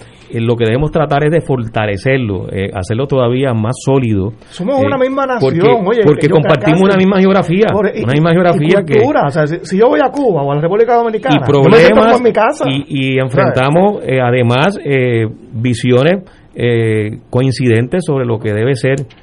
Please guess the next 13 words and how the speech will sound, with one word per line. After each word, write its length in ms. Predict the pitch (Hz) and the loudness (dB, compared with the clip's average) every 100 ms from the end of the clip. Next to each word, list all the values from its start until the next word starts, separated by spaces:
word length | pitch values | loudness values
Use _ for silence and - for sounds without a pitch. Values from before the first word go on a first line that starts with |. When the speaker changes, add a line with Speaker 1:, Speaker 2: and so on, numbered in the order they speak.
| - _ - | -20 _ -12
Speaker 1:
el, 600 | - 107 101 98 95 104 | -6 -4 -4 -6 -8 -6
la 100 | 107 | -4
comunidad 760 | 113 113 107 101 107 127 143 139 | -2 -2 -2 0 0 2 0 0
de 160 | 123 110 | -2 -2
países 360 | 107 107 101 | -4 -4 -6
carabi-, 320 | 127 123 127 120 | -6 -6 -6 -8
caribeños 560 | - 117 110 117 185 147 - - | -6 -4 -4 -4 -6 -10 -16 -16
y, 260 | 120 107 101 | -12 -10 -6
y 40 | |
de 100 | 98 | -6
nuestros 280 | 101 95 107 | -6 -8 -10
pueblos 280 | - 113 139 | -4 -4 -4
caribeños, 540 | 131 135 110 170 131 | -6 -4 -4 -6 -10